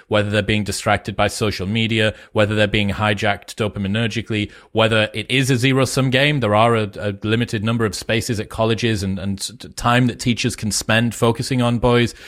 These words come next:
It seems like female teachers have a predisposition for, um, helping girls out, that girls get better outcomes when they're taught by females, and most teachers are female. The same boy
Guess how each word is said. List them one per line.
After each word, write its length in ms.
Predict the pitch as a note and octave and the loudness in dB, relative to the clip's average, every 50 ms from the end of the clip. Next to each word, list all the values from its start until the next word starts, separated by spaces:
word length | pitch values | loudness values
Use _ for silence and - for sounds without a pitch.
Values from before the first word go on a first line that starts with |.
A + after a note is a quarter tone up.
| - - - | -18 -10 -6
It 120 | G#2+ - | -4 -2
seems 260 | - - A2+ A2+ G#2 | -2 0 0 0 0
like 140 | A2+ G#2+ F#2 | 0 -2 -2
female 320 | - - B2 A#2 A2+ G#2 G2+ | -2 0 0 0 0 0 0
teachers 400 | - A#2+ A2+ - - A#2 G2 F#2 | -2 -2 -2 -2 -2 -4 -2 -2
have 160 | G#2+ G#2+ G#2 | 0 0 0
a 100 | G#2+ F#2 | 0 0
predisposition 880 | - - - A#2+ A2+ G#2+ G#2 - - G2+ F2+ A2+ G2+ - - G#2 G2+ | -2 -2 -2 -2 0 -2 -4 -4 -4 -2 -2 -2 -2 0 -2 -4 -4
for, 300 | F#2 - - G#2+ G#2 G2 - - - - - _ - | -4 -2 0 0 0 0 -2 -6 -16 -20 -16 _ -2
um, 220 | G2 G2 G2 G#2 | 0 0 0 0
helping 640 | - - - B2 B2 A#2+ - B2 A2+ G#2+ G#2 G2+ G#2+ | -2 0 0 2 2 2 0 0 0 -2 -2 -4 -4
girls 360 | - B2 A#2+ A#2+ A#2+ A#2+ G#2+ G2+ - | 0 2 4 4 4 2 0 0 0
out, 300 | A#2+ A#2+ A#2 A#2 - - | 0 2 2 0 0 -4
that 160 | G#2 G2 G2+ | -8 -6 -4
girls 200 | - A2 A2 G2+ | -2 -2 -2 -2
get 220 | - A2 G2+ G2+ | -2 -2 -2 0
better 300 | - A2+ G#2+ G2+ G#2 G#2 | 0 0 2 2 4 4
outcomes 420 | G#2+ A2+ A2 - - A#2 A2+ G2+ - | 2 2 2 0 -2 -2 -2 -2 -2
when 140 | A2+ G2+ G2+ | -2 0 0
they're 120 | G2+ F#2+ | 0 -2
taught 300 | - - - B2 A#2+ B2 | -2 -2 -2 -2 0 0
by 120 | A#2 A2+ | 0 -2
females, 420 | G#2 - - A2+ A2 A2 G#2+ G2+ - | -2 -2 -2 -2 -2 -2 -2 -2 -2
and 100 | G2+ G2 | -2 -2
most 180 | G2+ G2+ - | -2 -4 -2
teachers 360 | - - A2 G#2+ - G#2 F#2+ - | -2 -4 -4 -2 -4 -6 -6 -4
are 220 | - A2 A2+ A2 | -2 0 0 0
female. 500 | - - A#2+ A2+ G#2+ G#2+ G#2+ G#2+ G#2+ - - - - - - | 0 -2 -2 0 0 2 0 0 -2 -4 -8 -18 -20 -10 -6
The 80 | - | -6
same 300 | G#2 - A#2+ A2 G#2+ G#2 | -2 0 0 0 0 0
boy 340 | F#2+ A2+ A2+ A2 A2 G#2+ G#2+ | 0 2 2 4 4 4 2